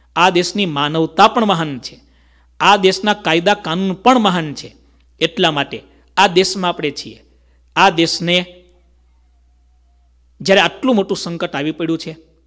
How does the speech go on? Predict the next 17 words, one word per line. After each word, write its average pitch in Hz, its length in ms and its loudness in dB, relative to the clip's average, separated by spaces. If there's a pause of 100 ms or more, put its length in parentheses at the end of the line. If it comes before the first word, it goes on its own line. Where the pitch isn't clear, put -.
(140)
ત્યારે 202 180 -4
આપણે 202 420 -6
બધા 175 300 -4
દેશના 160 440 -8
નાગરિક 135 600 -8
છીએ, - 380 -18 (640)
ત્યારે 156 200 -4
આપણી 156 220 -6
બધાની 160 520 -6
ફરજ 139 360 -10
છે, 143 120 -12
ભગવાનને 139 440 -10
ખૂબ - 380 -8
પ્રાર્થના 196 380 -2
કરીએ, 196 500 -4 (260)
આ 151 80 -6
સંકટમાંથી 202 920 -6